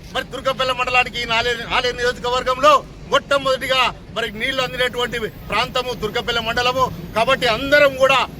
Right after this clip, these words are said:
యావత్తుగా మరి తుర్కపల్లి మండలం యావత్తు కూడా కా-, కేసీఆర్ గారి నాయకత్వంలో కాళేశ్వరం కూలేశ్వరం అయితే, నేను ఒక్కటి మాట అడుగుదలుచుకున్న ఈ ప్రభుత్వాన్ని, నిన్న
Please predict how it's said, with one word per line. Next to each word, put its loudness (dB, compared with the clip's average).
యావత్తుగా 2
మరి -2
తుర్కపల్లి -4
మండలం -2
యావత్తు 0
కూడా 0
కా-, -8
కేసీఆర్ 2
గారి 0
నాయకత్వంలో 4
కాళేశ్వరం 2
కూలేశ్వరం 0
అయితే, 0
నేను -6
ఒక్కటి 0
మాట 2
అడుగుదలుచుకున్న -2
ఈ -2
ప్రభుత్వాన్ని, 2
నిన్న -2